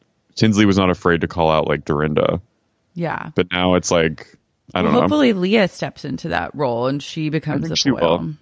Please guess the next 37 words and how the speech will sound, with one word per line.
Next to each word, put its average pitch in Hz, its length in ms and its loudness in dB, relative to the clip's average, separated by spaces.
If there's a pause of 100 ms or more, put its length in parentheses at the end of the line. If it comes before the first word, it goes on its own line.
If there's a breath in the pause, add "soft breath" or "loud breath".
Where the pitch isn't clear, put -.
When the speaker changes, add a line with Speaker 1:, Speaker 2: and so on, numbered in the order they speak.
(120)
Speaker 2:
I 180 140 4
have, 240 160 4
like, 262 220 2
really 156 380 0
high 151 260 0
hopes 143 380 -2
for 135 160 -4
her. 127 520 -4 (840)
Speaker 1:
Oh, 165 140 4
I 160 120 6
d-, 165 160 2
I 151 120 2
think 180 200 2
she's 165 120 4
Speaker 2:
I've 160 80 4
Speaker 1:
gonna 143 120 4
be 175 40 4
Speaker 2:
really, 160 280 4
Speaker 1:
okay. 170 60 4
Speaker 2:
like, 151 380 0
taken 147 420 0
to 143 80 2
her. 147 200 0
And 185 220 2
she, 240 220 4
I 240 80 4
think, 277 220 4
is 269 100 2
sober 202 380 0
now. 131 300 -2
She 170 220 -4
just 165 160 -2
posted 156 680 0
that - 220 0
she 156 300 4
had 156 200 4
a, 147 140 2